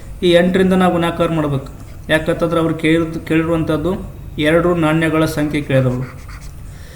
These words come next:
ಈ ನಲ್ವತ್ತಕ್ಕೆ ನಾವು ಎಂಟರಿಂದ ಗುಣಾಕಾರ ಮಾಡಿದಾಗ ಮುನ್ನೂರ ಇಪ್ಪತ್ತು ರೂಪಾಯಿ ಬರ್ತೈತಿ. ತ್ರೀ ಟ್ವೆಂಟಿ. ಈ ತ್ರೀ ಟ್ವೆಂಟಿ ಅನ್ನೋದು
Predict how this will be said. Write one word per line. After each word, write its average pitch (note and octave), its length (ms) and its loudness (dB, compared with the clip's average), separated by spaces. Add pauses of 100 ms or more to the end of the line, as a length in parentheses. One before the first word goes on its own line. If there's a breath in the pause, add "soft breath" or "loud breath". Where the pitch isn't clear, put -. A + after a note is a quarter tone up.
(400 loud breath)
ಈ F3+ 40 0
ನಲ್ವತ್ತಕ್ಕೆ F#3+ 540 2
ನಾವು F#3 140 0
ಎಂಟರಿಂದ E3+ 440 0
ಗುಣಾಕಾರ D#3 500 0
ಮಾಡಿದಾಗ C#3 380 2 (960)
ಮುನ್ನೂರ E3+ 280 2
ಇಪ್ಪತ್ತು D#3+ 460 2
ರೂಪಾಯಿ D#3 220 0
ಬರ್ತೈತಿ. B2+ 360 -2 (1700)
ತ್ರೀ E3 160 2
ಟ್ವೆಂಟಿ. D#3 320 -2
ಈ D#3 80 -2
ತ್ರೀ F#3 260 0
ಟ್ವೆಂಟಿ F#3 340 0
ಅನ್ನೋದು F3 520 0